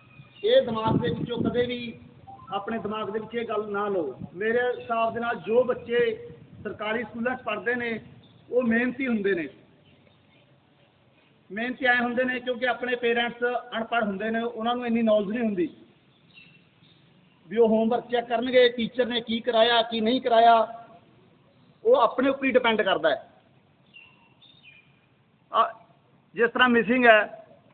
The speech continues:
ਸਕੂਲ ਜਾਣਾ, ਨਹੀਂ ਜਾਣਾ, ਸੱਚ, ਚਲੋ ਅੱਜ ਤਾਂ ਸ਼ਨੀਵਾਰ ਹੈ,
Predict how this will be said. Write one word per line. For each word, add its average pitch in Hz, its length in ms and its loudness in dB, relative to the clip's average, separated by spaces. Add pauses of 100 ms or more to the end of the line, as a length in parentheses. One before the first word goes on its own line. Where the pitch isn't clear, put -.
(120)
ਸਕੂਲ 240 300 2
ਜਾਣਾ, 233 340 8
ਨਹੀਂ 226 260 6
ਜਾਣਾ, 226 320 8
ਸੱਚ, 220 520 4 (100)
ਚਲੋ 226 260 10
ਅੱਜ 208 80 4
ਤਾਂ 233 100 8
ਸ਼ਨੀਵਾਰ 220 500 8
ਹੈ, 220 500 4